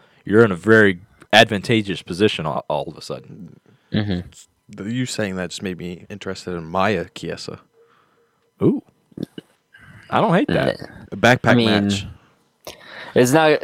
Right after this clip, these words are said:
Speaker 2: It, I think that Michael Chiesa is a smart enough fighter to where he won't let that happen, 'cause I don't think he wants to mess with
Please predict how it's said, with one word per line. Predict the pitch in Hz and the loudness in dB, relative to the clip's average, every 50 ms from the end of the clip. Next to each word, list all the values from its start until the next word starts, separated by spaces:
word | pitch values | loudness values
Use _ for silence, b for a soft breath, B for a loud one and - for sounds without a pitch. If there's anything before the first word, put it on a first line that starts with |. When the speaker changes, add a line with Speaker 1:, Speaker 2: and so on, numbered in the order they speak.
| 104 - - | -4 -4 0
Speaker 2:
It, | - 147 143 147 - | 2 4 4 4 2
I | 135 135 | 2 2
think | 135 156 151 147 | 2 2 2 4
that | 143 143 127 | 4 4 4
Michael | 127 131 131 123 - 113 | 4 2 2 0 0 -2
Chiesa | - - 117 120 110 - 117 | 0 0 0 2 2 0 0
is | 107 101 | -2 -2
a | 98 | -4
smart | - - 120 117 110 113 | -2 0 0 0 2 2
enough | 110 104 95 | 0 -2 0
fighter | - 113 107 104 101 104 95 | 2 2 2 2 2 0 0
to | 92 104 | 0 0
where | 107 104 98 | 0 2 2
he | 98 107 | 2 0
won't | 104 104 101 98 87 | 0 0 0 0 0
let | 95 95 - | -2 -2 0
that | - 95 92 95 | -2 -2 0 0
happen, | 95 90 87 - 92 92 92 | -2 -2 -2 -4 -6 -8 -6
'cause | - 107 95 | -6 -2 2
I | 113 120 | 2 2
don't | 120 117 | 2 2
think | 110 123 117 | 2 2 2
he | 117 117 | 2 4
wants | 117 120 113 - | 4 2 2 2
to | 107 | 0
mess | 101 107 110 110 - 110 | 2 2 2 0 2 2
with | 107 107 104 - - | 2 2 2 0 -4